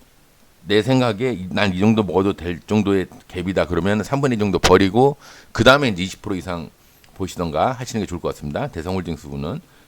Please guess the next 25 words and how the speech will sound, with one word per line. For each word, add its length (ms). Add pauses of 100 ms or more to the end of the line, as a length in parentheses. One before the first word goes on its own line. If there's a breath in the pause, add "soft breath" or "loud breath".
근데 140
대기 200
물량은 340
이제 180
적어요. 540
아까 180
보셨지만 640
얼마 240
안 160
돼요. 260 (320 loud breath)
그래도 280
높게 280
올라갈 280
수가 200
있는 160
황-, 300
소지는 400
좀 140
있어요. 480 (640 loud breath)
다이나믹 380
디자인 240
같은 220
경우는 440 (800)
아까 220
좀 220